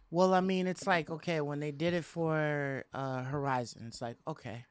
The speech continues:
And then they do it for Days Gone, and it's like, oh, okay. And then it's a possibility that they're doing it for Uncharted. It's like, okay, this seems to be, like,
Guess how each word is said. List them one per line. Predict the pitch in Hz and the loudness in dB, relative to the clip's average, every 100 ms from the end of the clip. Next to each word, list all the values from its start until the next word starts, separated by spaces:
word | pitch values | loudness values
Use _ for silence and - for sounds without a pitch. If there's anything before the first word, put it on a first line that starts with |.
| - | -10
And | 127 | -6
then | 135 131 127 - | -6 -6 -8 -8
they | 127 | -8
do | 131 135 | -4 -2
it | 143 | -2
for | - | -2
Days | 151 165 160 | 0 0 2
Gone, | 208 208 127 | 2 2 2
and | 120 131 | -6 -8
it's | - | -6
like, | 147 123 _ _ - | -6 -8 _ _ -2
oh, | 165 123 135 | -2 -2 -6
okay. | 156 147 120 139 - _ _ _ | -8 -6 -6 -6 -10 _ _ _
And | 143 151 | -4 -2
then | 151 147 135 _ _ _ _ _ - | 0 -2 -4 _ _ _ _ _ -14
it's | - 147 | -8 -6
a | 139 | 0
possibility | - 165 - 139 175 170 170 | 6 6 6 0 0 0 -2
that | 151 147 | -4 -4
they're | 147 139 | -4 -4
doing | 147 151 | -2 -2
it | 147 | -4
for | - | -4
Uncharted. | 160 165 - 202 131 - _ _ - - - | -4 -2 2 2 0 -8 _ _ -20 -20 -20
It's | - - | -6 0
like, | 151 | 2
okay, | 180 180 160 127 127 _ _ _ _ _ _ _ _ _ - | 2 0 -6 -6 -10 _ _ _ _ _ _ _ _ _ -12
this | 160 185 | -2 -2
seems | - 202 165 | 0 0 -2
to | 147 | -4
be, | 143 143 | -2 -2
like, | 135 110 | -2 -4